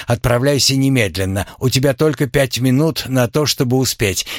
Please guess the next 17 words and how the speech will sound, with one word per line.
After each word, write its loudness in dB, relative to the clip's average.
иначе 2
твоя 0
жена 2
будет 0
убита. -2
Иди 2
налево, 0
по 0
Шварцбехерштрассе, -2
рядом 2
с -2
Баухаусом. -2
Справа, 0
недалеко 2
оттуда, 2
увидишь 0
сквер. -2